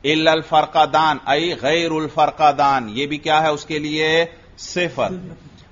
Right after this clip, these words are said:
Speaker 1: मौसूफ सिफत मिलकर मुबतदा।
Speaker 2: मुबतदा।
Speaker 1: और मुफारिकुहु अखूहु, ये, ये उसके लिए खबर है।
Speaker 2: जी।
Speaker 1: ये क्या है? ये सारी उसके लिए खबर। और इसकी तरकीब क्या हुई? मुफारिक इसमें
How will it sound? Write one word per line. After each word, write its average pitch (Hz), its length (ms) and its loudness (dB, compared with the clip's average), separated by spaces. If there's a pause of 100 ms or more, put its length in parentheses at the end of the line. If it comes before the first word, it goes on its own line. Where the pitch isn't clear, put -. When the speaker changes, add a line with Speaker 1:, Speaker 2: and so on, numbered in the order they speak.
Speaker 1:
मौसूफ 147 360 -2
सिफत 165 340 -4
मिलकर 160 840 2
मुबतदा। 139 400 -2
Speaker 2:
मुबतदा। 131 720 0
Speaker 1:
और 147 140 2
मुफारिकुहु 156 880 2
अखूहु, 156 760 0 (480)
ये, 156 500 -2 (240)
ये 135 180 -2
उसके 143 320 -2
लिए 139 160 0
खबर 131 440 2
है। 104 280 -8 (140)
Speaker 2:
जी। 139 460 -18
Speaker 1:
ये 117 60 -10
क्या 131 220 2
है? 139 180 0
ये 139 120 -2
सारी 139 280 0
उसके 143 240 -4
लिए 147 180 -2
खबर। 143 360 0 (320)
और 135 140 0
इसकी 156 220 -6
तरकीब 160 460 -4
क्या 165 160 2
हुई? 156 180 -2
मुफारिक 143 500 0
इसमें 165 420 -4